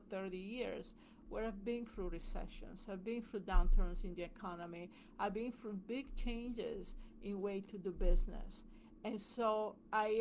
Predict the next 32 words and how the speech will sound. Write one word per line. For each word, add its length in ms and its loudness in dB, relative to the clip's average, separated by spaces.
am 220 -6
very 360 4
much 560 -4
used 420 -4
to 260 -2
having 520 0
to, 360 -2
um, 320 0
change 600 -4
the 100 0
way 220 -2
I 20 -2
approach 380 -6
business. 520 -4
You 80 -10
know, 80 -4
I 120 0
have 200 4
a, 80 0
a 60 -6
placemat 680 2
on 120 -2
my 120 0
table 360 -2
in 120 -4
the 60 -4
morning, 480 -2
you 100 -4
know, 160 -2
and 120 -4
it 120 -6
says 500 -4